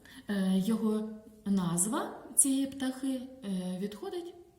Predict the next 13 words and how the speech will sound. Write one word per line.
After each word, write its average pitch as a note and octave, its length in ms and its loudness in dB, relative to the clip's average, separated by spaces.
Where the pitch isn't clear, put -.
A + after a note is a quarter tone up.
від F#3+ 280 -2
с-, F#3+ 100 -6
е, F#3+ 460 -6
від F#3+ 140 0
слова C4 340 0
сніг. G#3+ 520 4
Так, C4 420 0
снігурі G3+ 640 2
навіть G3 580 0
люблять G#3 440 -2
купатися F3+ 720 -4
в D#3+ 60 -10
снігу, D#3+ 540 -2